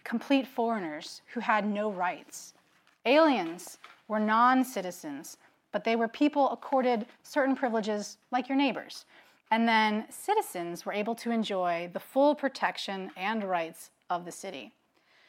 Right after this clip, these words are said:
In the time when this letter was written to the Jews, the Jews were God, sorry, in the time when this letter was written, the Judeans were God's chosen people. Everyone else, the Gentiles,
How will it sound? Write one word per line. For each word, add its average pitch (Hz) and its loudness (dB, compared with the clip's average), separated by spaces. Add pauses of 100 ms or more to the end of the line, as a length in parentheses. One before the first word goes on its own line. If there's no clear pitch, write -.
(760)
In 254 6
the 320 8
time 285 6
when 247 4
this 214 -4
letter 202 -2
was 175 -6
written 190 -6 (120)
to - -12
the 269 -6
Jews, 285 -4 (800)
the 208 -2
Jews 226 2
were 226 4
God, 185 2
sorry, 160 0
in 233 0
the 262 2
time 269 6
when 240 4
this 226 -4
letter 202 0
was 175 -6
written, 175 -2
the 196 -8
Judeans 202 -4
were 180 -8
God's 180 0
chosen 190 -6
people. - -8 (760)
Everyone 320 8
else, 262 8
the 214 -4
Gentiles, 233 4